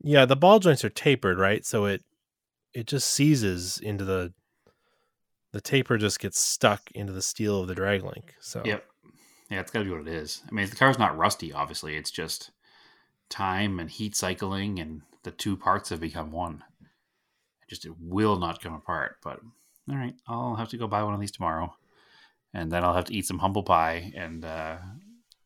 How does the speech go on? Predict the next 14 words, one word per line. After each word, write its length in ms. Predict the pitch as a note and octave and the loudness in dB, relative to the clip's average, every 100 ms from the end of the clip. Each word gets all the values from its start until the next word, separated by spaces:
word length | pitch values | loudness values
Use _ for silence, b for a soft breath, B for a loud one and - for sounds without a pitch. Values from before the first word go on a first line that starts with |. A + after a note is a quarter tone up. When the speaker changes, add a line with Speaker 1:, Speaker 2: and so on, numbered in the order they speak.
| - | -10
Speaker 2:
tell 400 | F2+ E2+ E2 - | -4 -4 -4 -8
Naomi 420 | G#2 E2+ E2 E2+ | -8 -6 -6 -8
that 180 | E2 - | -10 -10
she 100 | F2+ | -8
was 240 | E2 D#2+ | -8 -10
definitely 400 | - G2 G2 D#2 | -6 -6 -6 -12
correct, 480 | D2 D#2 D2+ - _ | -12 -8 -8 -10 _
and 80 | D2+ | -16
I 60 | D2+ | -16
just 160 | - | -14
wasn't, 240 | D#2+ D#2+ - _ _ _ _ _ - | -14 -14 -20 _ _ _ _ _ -14
I 40 | |
couldn't 320 | - F#2+ - | -10 -10 -6
see 600 | - - A2+ G2 F2 F2+ | -2 0 0 -2 -4 -8